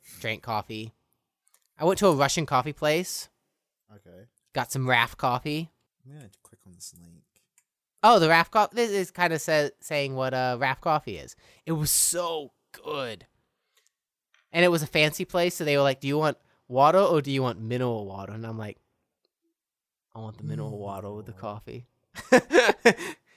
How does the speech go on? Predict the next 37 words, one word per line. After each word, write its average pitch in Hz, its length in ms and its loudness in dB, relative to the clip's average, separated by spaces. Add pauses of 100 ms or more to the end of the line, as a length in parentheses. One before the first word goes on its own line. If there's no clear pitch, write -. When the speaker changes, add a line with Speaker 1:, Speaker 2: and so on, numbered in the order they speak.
(120)
Speaker 1:
And 190 100 0
so 226 80 4
I 226 80 6
just 220 220 2
sat 208 260 6
there 135 240 0 (220)
in 175 160 2
the 160 80 2
wa-, 160 300 4 (100)
in 160 100 -4
the 151 80 -2
warm 151 480 -2 (160)
Russian 139 300 -2
restaurant, 131 400 -4 (100)
just, - 220 -18
like, 113 160 -10 (840)
coffee 143 240 2
place. 107 460 -14
It 151 60 -2
was, 165 120 0
like, 151 120 2
a 151 60 0
modern 123 540 -2
wood, 110 240 -6 (720)
and 131 180 -8
just 131 180 -12
drinking 135 260 -4
my 123 100 -2
Raf 120 320 -2
coffee 123 340 -2
and 113 80 -6
my 113 80 -6
mineral 113 380 -8
water, 101 380 -18 (520)
playing 120 240 -8
Mini 113 200 -8
Metro. 107 480 -16